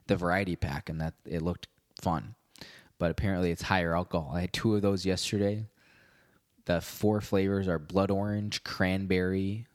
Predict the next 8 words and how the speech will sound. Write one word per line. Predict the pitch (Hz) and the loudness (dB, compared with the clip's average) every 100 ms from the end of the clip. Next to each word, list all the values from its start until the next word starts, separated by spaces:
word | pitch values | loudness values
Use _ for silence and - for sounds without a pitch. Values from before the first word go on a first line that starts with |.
| _ | _
natural | 98 92 101 - 107 101 | 0 2 2 0 2 2
lime, | 95 90 95 113 131 - | 2 2 2 0 -4 -4
better | 73 87 | -2 0
than | 87 85 95 | 0 -4 -4
artificial | 80 87 - 107 110 | -4 -2 -4 -6 -6
lime, | 101 98 104 - - - - _ - | -6 -6 -10 -14 -20 -20 -20 _ -4
and, | 95 92 90 90 | -2 0 -2 -2
uh, | 90 87 85 82 | 0 2 0 0